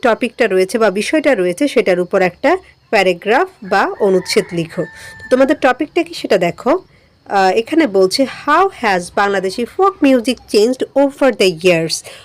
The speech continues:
অর্থাৎ এই যে বাংলাদেশের যে লোকসঙ্গীত সেটা কিভাবে দিন দিন পরিবর্তিত হচ্ছে, and what is its importance in everyday life and culture today, এবং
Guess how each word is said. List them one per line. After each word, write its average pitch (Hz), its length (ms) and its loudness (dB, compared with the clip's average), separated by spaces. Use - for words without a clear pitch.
অর্থাৎ 262 460 -2
এই 311 140 0
যে 247 320 2
বাংলাদেশের 226 760 -2
যে 190 340 2
লোকসঙ্গীত 262 680 0
সেটা 233 240 0
কিভাবে 285 400 0
দিন 233 260 -2
দিন 311 160 -2
পরিবর্তিত 214 680 0
হচ্ছে, 208 480 0
and 285 340 0
what 311 420 -2
is 359 160 2
its 254 500 -2
importance 339 500 0
in 269 80 4
everyday 220 320 -2
life 226 340 0
and 196 200 -2
culture 208 360 0
today, 185 300 0
এবং 226 280 0